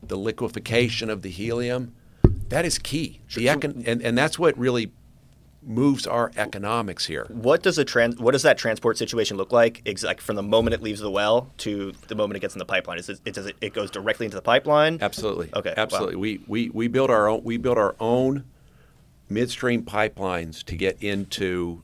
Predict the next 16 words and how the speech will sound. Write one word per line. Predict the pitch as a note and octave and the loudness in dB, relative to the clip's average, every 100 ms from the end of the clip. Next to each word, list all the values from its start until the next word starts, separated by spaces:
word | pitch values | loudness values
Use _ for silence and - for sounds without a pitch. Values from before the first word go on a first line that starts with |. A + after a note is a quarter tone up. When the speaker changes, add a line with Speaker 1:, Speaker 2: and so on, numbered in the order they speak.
| - | -6
Speaker 2:
Gotcha. | F#2 F2+ F2+ | -4 -2 -2
Speaker 1:
the, | |
uh, | F2 D#2+ D#2 - - - | -4 -6 -10 -20 -20 -14
uh, | F2 E2 D#2+ E2 | -10 -8 -8 -10
the | |
plant's | F2 F2+ E2+ C#2 | -10 -6 -6 -8
pipelines. | - D2 C#2 A#1+ G1+ - - _ - | -10 -10 -10 -10 -14 -16 -20 _ -2
Speaker 2:
Okay. | - A2 F#2 - - | 2 4 2 0 -2
Um, | A2+ A2+ A2+ A2 _ | 6 8 8 4 _
before | - - E3+ | -2 4 4
we | F3 | 8
wrap | D#3 C#3 A2 | 10 10 10
up, | A2 - _ - | 4 2 _ -2
um, | A2 G#2+ G#2 G#2 G2 - - - | 8 10 10 6 -4 -12 -20 -6
just, | - A2 - - | 2 2 2 -4
uh, | A2+ G#2 G#2 | 2 4 2